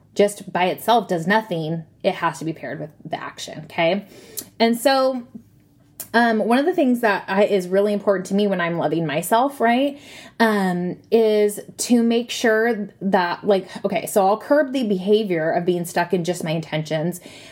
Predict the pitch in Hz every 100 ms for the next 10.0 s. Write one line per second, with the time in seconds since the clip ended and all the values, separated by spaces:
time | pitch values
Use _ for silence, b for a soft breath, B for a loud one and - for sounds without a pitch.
0 | B 190 190 185 190 - 185 220 277 294
1 | 262 143 175 208 - 185 170 151 156 151
2 | 143 160 175 - - 202 - 190 208 196
3 | 165 135 143 165 - 160 147 190 - B
4 | B B 170 160 160 180 - - - -
5 | - - - - - - - - - -
6 | 196 196 196 214 190 170 220 262 240 208
7 | - 127 - 175 - 185 170 - - -
8 | - 214 214 190 202 196 - 190 185 -
9 | 208 180 156 226 214 165 160 165 165 165